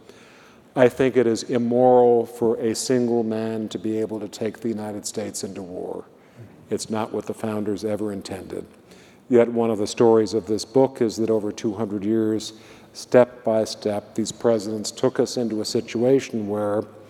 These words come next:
nowadays a president can take us into war almost single-handedly,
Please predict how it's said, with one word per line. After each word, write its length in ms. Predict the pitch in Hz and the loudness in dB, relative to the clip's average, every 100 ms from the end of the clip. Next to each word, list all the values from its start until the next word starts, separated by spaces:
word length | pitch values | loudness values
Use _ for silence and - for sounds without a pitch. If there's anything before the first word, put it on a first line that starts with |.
| - - - - - - - | -20 -20 -20 -20 -20 -20 -10
nowadays 840 | - 117 120 117 104 110 107 107 | 0 4 6 4 4 4 2 0
a 100 | 131 | -4
president 640 | 117 - 113 98 107 110 - | -2 2 2 0 -4 -6 -4
can 200 | 113 101 | -6 -2
take 260 | 117 107 | 0 0
us 160 | 113 - | -2 -2
into 200 | 107 107 | -4 -4
war 520 | 98 110 113 110 110 - - - - _ _ | -2 0 2 0 -2 -6 -20 -20 -20 _ _
almost 500 | 120 123 120 113 - | 4 6 4 2 0
single-handedly, 880 | 113 107 107 107 107 104 101 104 | -2 0 -2 -2 -4 -4 -4 -4